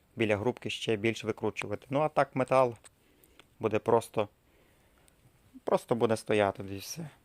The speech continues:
Також тут я брав, робив так з обох сторін, ну і все. Оце, друзі, я кажу, що я не міг доробити півроку останніх. Просто не вистачало на це все часу, думав, як його краще, що його краще зробити.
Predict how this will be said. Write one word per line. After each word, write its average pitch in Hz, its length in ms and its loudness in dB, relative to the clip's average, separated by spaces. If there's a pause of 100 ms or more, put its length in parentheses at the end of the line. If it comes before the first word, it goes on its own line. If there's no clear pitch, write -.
(640)
Також 110 340 0
тут - 240 -4
я 160 60 2
брав, 151 260 2
робив 143 380 0
так - 260 -6 (640)
з 113 100 -4
обох 120 260 2
сторін, 120 440 -2
ну 120 180 -6
і 120 40 -8
все. 165 480 -2 (800)
Оце, 117 220 2
друзі, 120 280 2
я 117 140 4
кажу, 107 300 -2
що - 320 10
я 131 380 10
не 123 140 6
міг 131 160 4
доробити 123 520 10
півроку 120 540 6
останніх. 104 480 2
Просто 135 380 4
не 117 120 2
вистачало 120 520 2
на 113 120 4
це 117 120 -2
все - 180 -4
часу, 147 400 6
думав, 127 340 2
як 120 240 4
його 117 120 2
краще, 143 400 2
що 127 220 2
його 127 180 6
краще 123 380 0
зробити. 113 500 0